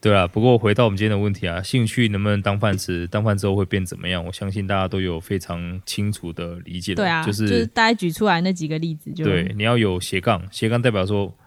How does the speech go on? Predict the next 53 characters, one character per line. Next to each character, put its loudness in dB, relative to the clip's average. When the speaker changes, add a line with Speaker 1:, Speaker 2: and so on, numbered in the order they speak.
Speaker 1:
斜 4
杠 6
也 6
好， 4
投 -2
资 -2
也 4
好， 0
就 -18
代 2
表 2
说 0
你 -4
在 2
把 4
你 2
兴 -2
趣 0
当 0
工 -2
作 0
的 2
时 -6
候， -2
你 -4
不 -2
用 2
硬 0
要 4
靠 -2
它 -2
来 -4
生 -2
存， -6
硬 -2
要 2
靠 0
它 -2
来 -2
赚 -4
钱。 -12
Speaker 2:
嗯。 0
Speaker 1:
啊， -14
你 -4
要 4
保 -4
持， -8
就 -4
是 -4
你 -8
一 -10
开 2
始， -4